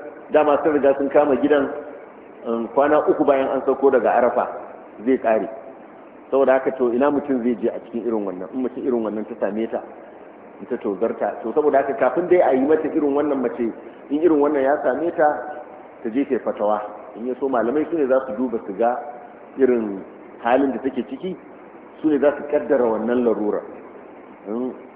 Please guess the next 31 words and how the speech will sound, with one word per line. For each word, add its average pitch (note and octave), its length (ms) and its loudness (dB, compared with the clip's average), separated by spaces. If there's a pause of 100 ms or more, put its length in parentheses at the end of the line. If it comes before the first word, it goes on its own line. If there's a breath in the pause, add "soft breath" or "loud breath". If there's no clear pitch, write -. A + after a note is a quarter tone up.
(180)
in B2 160 -8
suka C#3 180 -2
kaddara D3 720 4 (160)
sun C3+ 140 -4
san C3 120 -2
cewa C3 160 2
babu B2 360 2
son C3+ 180 2
rai C#3 240 2 (220)
kuma B2 180 -2
abu A2+ 140 -2
ne B2 100 0
wanda C#3 260 0
yake C3+ 420 0 (400)
za C3+ 120 4
a C3 80 2 (100)
fitar C3+ 160 0
da A#2+ 60 2
ita A#2+ 160 -4
daga G#2+ 280 -2
cikin C#3+ 220 -4
matsi, D#3 320 2 (220)
tunda B2 180 -4
shari'a A#2 400 -2
ta B2 180 2
zo C3 120 0
da A2 100 -2
ɗaukewar A#2+ 580 2
takura A#2 400 2
da G2 120 -4
matsi, D#3+ 260 0